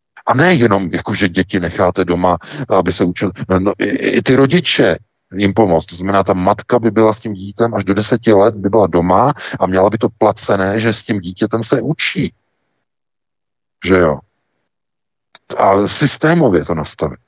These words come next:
No, to-, tohleto, kdyby měla nějaká partaj, to by byla prorodinná strana. To by byla prolidová, prorodinná strana. Takhle to udělat.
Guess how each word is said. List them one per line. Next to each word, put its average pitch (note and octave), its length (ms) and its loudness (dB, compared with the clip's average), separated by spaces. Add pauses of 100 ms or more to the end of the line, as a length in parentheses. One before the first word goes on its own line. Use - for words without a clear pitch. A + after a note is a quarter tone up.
(1400)
No, G#2 180 0 (360)
to-, A#2 200 -2
tohleto, C3 420 2
kdyby F#2 300 0
měla E2+ 240 2
nějaká F2 480 0
partaj, G2+ 500 2 (280)
to C3 180 4
by F#3 140 2
byla A#2+ 260 4
prorodinná E2+ 600 -2
strana. D2+ 440 -8 (380)
To A2 140 4
by D3+ 120 4
byla A2+ 260 4 (100)
prolidová, F#2+ 960 2 (560)
prorodinná E2+ 520 0
strana. C#2+ 400 -12 (420)
Takhle G#2 280 0
to F2 120 -4
udělat. D#2 320 -8